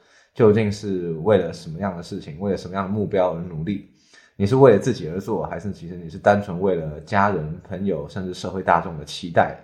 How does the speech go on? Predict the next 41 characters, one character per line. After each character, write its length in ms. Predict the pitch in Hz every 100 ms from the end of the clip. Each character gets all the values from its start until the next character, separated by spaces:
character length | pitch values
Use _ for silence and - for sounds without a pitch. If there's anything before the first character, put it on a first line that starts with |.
| -
而 80 | 78
去 100 | 90
做？ 260 | - - - _ _ _ _ _ _
这 140 | 113
个 100 | 101
我 100 | 82
觉 120 | 87
得 80 | 87
每 240 | 87 78
一 20 | 90
个 60 |
人 120 | 90
都 140 | 92 95
可 100 | 92
以 240 | 85 76 - _ _
反 200 | - 80
思 240 | - 110
一 80 | 113
下， 280 | 98 123 - - _ _
然 100 | 82
后 300 | 80 82 76 69 -
也 120 | 85
让 220 | 98 98
自 100 | 95
己 280 | 98 82 67 _ _ _
在 180 | - 92
做 260 | 85 107 85
每 200 | 78 85
一 40 |
件 140 | 104
事 140 | 101 101
情 120 | 80
的 80 | 80
时 120 | 82
候 280 | 85 76 - _ _
都 100 | 98
能 140 | 90
够 100 | 98
更 240 | 95 113 87
踏 260 | 120 90
实， 220 | 80 -